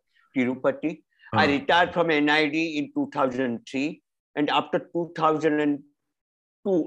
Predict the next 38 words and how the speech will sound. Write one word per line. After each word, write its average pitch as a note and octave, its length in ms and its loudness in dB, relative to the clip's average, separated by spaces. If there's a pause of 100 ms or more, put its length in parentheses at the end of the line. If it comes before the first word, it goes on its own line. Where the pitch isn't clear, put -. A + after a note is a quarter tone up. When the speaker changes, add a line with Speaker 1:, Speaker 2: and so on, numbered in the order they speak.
(120)
Speaker 1:
uh, D#3 60 4 (120)
two, G#3 300 0
uh, D3 60 -8 (360)
two G3 100 4 (120)
thousand E3 360 2
and C#3 220 2
one, D3+ 260 0 (560)
I E3 180 2 (120)
started D#3 360 0
working D3+ 240 -4
on C3 140 -4
other B2+ 180 -2 (120)
thing. F3+ 180 -4 (600)
And D3+ 200 -2 (160)
N D#3 80 0
I E3+ 180 2
D F3 80 2
don't D#3+ 380 2
relate D3 260 2 (120)
with D3 120 -8 (140)
me. D3 140 -4
I'm C3+ 180 0
sorry C#3+ 400 2
to D3 60 -2 (100)
say, C3+ 120 -2 (360)
they C#3+ 120 2 (120)
don't D#3 140 2 (100)
share C#3+ 180 4 (140)
anything, D3 400 -4
and C#3+ 160 0
they D3+ 140 2
have D#3 60 2 (120)
never D3+ 160 4
called D3 400 2
me D3+ 60 4 (260)
after C#3 260 -4
I B2+ 80 0 (140)
retire. F#2+ 360 -12